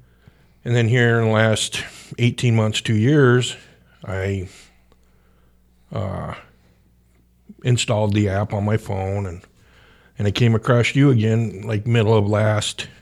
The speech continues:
spring, and I'm seeing all your videos, and got me all fired up again, and so <clears throat> that's how, and I actually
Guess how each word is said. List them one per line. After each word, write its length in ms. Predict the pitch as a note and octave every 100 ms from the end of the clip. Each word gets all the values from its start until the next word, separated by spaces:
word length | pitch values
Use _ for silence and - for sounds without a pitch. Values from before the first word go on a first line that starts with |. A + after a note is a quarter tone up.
| _ _
spring, 760 | - - - D3+ D3 B2 A#2 C3 - - - _ _ _ - - _ _ _ _ -
and 120 | G#2+
I'm 80 | G2+
seeing 260 | C3+ A#2+
all 160 | A2+ A#2
your 140 | A#2+
videos, 800 | A#2+ A2+ G#2+ G#2 G2+ G2+ A2+ G2+ F#2+
and 600 | C2+ - - - B2+ G#2+
got 200 | A2 A2+
me 140 | A2
all 140 | A2
fired 380 | A2 A2+ A2 A2
up 240 | G#2 G#2+ A2+
again, 460 | G2+ G2+ G#2 A2
and 240 | G#2+ E2+ - - - - _ _ _ - _ _ _ _ _ _ _ _ _
so 480 | - - G#2 G#2 G2+ - - _ -
<clears throat> 680 | - - - - - -
that's 280 | - G#2+ G#2+
how, 380 | B2 A2+ G#2+ A2 - - _ _ B2
and 120 | A#2+
I 100 | B2
actually 520 | C3+ - A#2 A2+